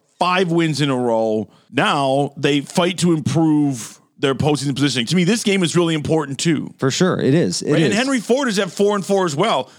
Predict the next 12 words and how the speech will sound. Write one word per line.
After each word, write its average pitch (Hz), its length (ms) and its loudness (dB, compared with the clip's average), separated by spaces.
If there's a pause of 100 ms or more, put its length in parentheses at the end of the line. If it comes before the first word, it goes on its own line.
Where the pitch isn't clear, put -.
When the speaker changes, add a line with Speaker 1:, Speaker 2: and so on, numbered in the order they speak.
(140)
Speaker 1:
Do 160 120 0
they 165 140 2
wanna 185 240 0
throw 165 280 2
their 175 100 0
name 185 200 2
into 185 100 0
the 180 80 2
five 185 320 0
and 175 100 -2
four 190 220 0
conversation? 190 800 0